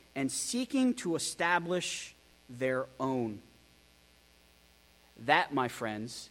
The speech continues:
is what pride looks like when it comes into a person's heart and that pride begins to germinate, and when it becomes full-blown,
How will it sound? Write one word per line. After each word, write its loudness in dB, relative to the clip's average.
is -6
what -8
pride 0
looks -8
like -14
when 0
it -4
comes 0
into 0
a 0
person's -4
heart -2
and -6
that -6
pride 4
begins 0
to -6
germinate, 0
and -4
when -2
it -4
becomes -8
full-blown, -2